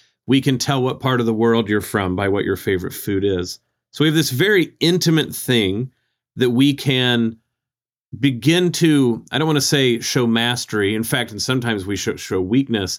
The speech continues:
but certainly if the practice of the will, that we want to align our will with God's,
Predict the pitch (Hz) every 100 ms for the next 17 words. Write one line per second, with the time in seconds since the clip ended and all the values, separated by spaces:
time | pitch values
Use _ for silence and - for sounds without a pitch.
0 | - _ _ _ _ 127 117 190 202 185
1 | 147 - - _ _ _ - 120 - 147
2 | 151 165 151 127 131 113 113 104 107 92
3 | 85 98 _ _ _ _ - 117 135 143
4 | 123 131 120 117 120 127 123 117 117 110
5 | 101 107 101 101 110 101 104 - 107 92
6 | 92 101 -